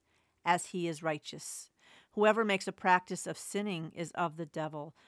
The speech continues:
for the devil has been sinning from the beginning." The reason the Son of God appeared was to destroy the works of the devil. No one born of God makes a practice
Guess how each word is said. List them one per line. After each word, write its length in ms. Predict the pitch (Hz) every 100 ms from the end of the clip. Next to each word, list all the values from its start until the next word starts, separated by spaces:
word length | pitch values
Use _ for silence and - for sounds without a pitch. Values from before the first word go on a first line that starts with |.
| _
for 140 | - 185
the 100 | 175
devil 340 | 185 185 208
has 180 | 208 190
been 180 | 190 180
sinning 460 | - 190 185 185
from 300 | 185 - 170
the 100 | 165
beginning." 680 | 147 139 _ 180 156 143 156 _ _ _ _ _ _ _ _ -
The 100 | 196
reason 340 | 190 214 240
the 80 | 214
Son 240 | 202 214 208
of 140 | 185
God 340 | 190 185 202
appeared 680 | 196 - - 185 190 214 226
was 180 | 180 185
to 140 | - 196
destroy 760 | 175 170 - 233 262 247 247
the 160 | - 233
works 460 | 170 165 170 - -
of 220 | 170 156
the 100 | -
devil. 540 | 190 226 247 180 147 - _ - - _ _ _
No 300 | - 196 233
one 260 | 277 294 294
born 320 | 233 226 233
of 140 | 233 190
God 400 | 185 180 180 175
makes 300 | 175 170 -
a 80 | 165
practice 560 | - 170 165 - 175